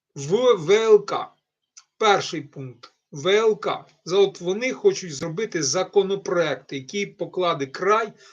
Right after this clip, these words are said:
порушенням в діяльності Т Ц К. Т Ц Кшники будуть відповідати, або будуть сідати в тюрму, або будуть іти на нуль. За що будуть сідати вони в тюрму? Перше, за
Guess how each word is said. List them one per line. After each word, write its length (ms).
порушенням 880
в 60
діяльності 800
Т 180
Ц 180
К. 300
Т 140
Ц 160
Кшники 580
будуть 420
відповідати, 880
або 420
будуть 360
сідати 520
в 100
тюрму, 600
або 320
будуть 400
іти 280
на 220
нуль. 300
За 220
що 280
будуть 360
сідати 520
вони 220
в 80
тюрму? 420
Перше, 540
за 580